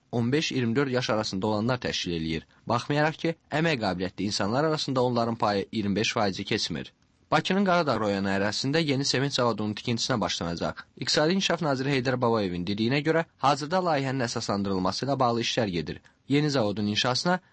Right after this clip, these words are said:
səksən yüz milyon manat vəsait xərclənəcəyi gözlənilir. Cənab Babayevin fikirlərinə görə, bu zavodun işə düşməsindən sonra Azərbaycanda sementə olan tələbat tam ödəniləcək.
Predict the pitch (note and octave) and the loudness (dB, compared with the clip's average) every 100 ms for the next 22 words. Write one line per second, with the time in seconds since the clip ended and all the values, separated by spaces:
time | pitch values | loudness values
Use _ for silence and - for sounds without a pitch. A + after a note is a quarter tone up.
0 | - D#3+ D#3 F#3+ F#3+ F3 D#3+ C#3 C3 A#2 | -4 -2 2 2 2 0 0 2 2 2
1 | A#2+ A2+ A2 G#2 A2 - G#2+ G#2+ A2 G#2+ | 0 -2 0 0 -2 -2 0 0 0 0
2 | A#2+ A#2 E2 E2 F2 E2+ E2+ - _ - | 0 0 -2 -2 -2 -2 -4 -8 _ -8
3 | - B2 A#2 G2 G2+ G2+ F2+ F#2 - G2 | 0 2 2 0 0 0 0 -4 -2 0
4 | G2+ C3+ F3 E3+ F3 _ - F#3 G3 D#3+ | 2 2 2 2 0 _ -4 0 2 2
5 | D#3+ A#2+ D3 A2+ - A2 - G#2+ - D#3+ | 0 0 -2 -2 -2 -2 0 -2 2 2
6 | E3 C3+ C3 B2+ C3 C3 C#3 D#3 C3 A#2 | 4 2 0 0 0 0 -2 0 0 -2
7 | G#2 G#2 F#2 F#2+ A#2 B2 D#3+ - D#3+ E3+ | 0 0 0 0 0 2 0 0 0 2
8 | C3+ B2+ G#2+ G2 G2 C#2+ | 0 0 0 -2 -2 -4